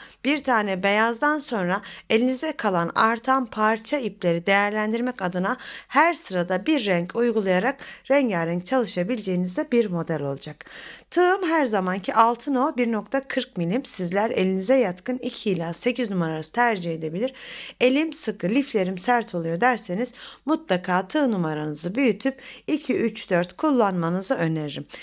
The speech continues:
Şimdi hemen malzemelerimizi kenara alıp modelimizin yapımına geçeceğim. Kanalıma abone değilseniz abone olarak beğeni ve yorumlarınızı destekte bulunabilir. Videolarımızı sosyal medya hesaplarınızdan gönül rahatlığıyla paylaşabilirsiniz.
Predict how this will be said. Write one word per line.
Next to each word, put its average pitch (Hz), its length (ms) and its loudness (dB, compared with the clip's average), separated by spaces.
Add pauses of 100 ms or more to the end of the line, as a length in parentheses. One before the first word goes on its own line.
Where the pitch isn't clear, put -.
(220)
Şimdi 349 300 4
hemen 214 280 2
malzemelerimizi 185 840 0
kenara 226 440 0
alıp 220 340 2 (240)
modelimizin 214 540 2
yapımına 175 580 -2
geçeceğim. 185 560 0 (300)
Kanalıma 254 640 2
abone 196 340 0
değilseniz 180 520 -2
abone 190 380 2
olarak 165 340 0 (340)
beğeni 285 320 4
ve 285 100 4
yorumlarınızı 170 680 -2
destekte 208 520 -2
bulunabilir. 196 540 -2 (280)
Videolarımızı 165 680 -2
sosyal 185 440 -2
medya 220 300 2
hesaplarınızdan 170 880 -2
gönül 233 320 2
rahatlığıyla 233 500 0
paylaşabilirsiniz. 170 920 -4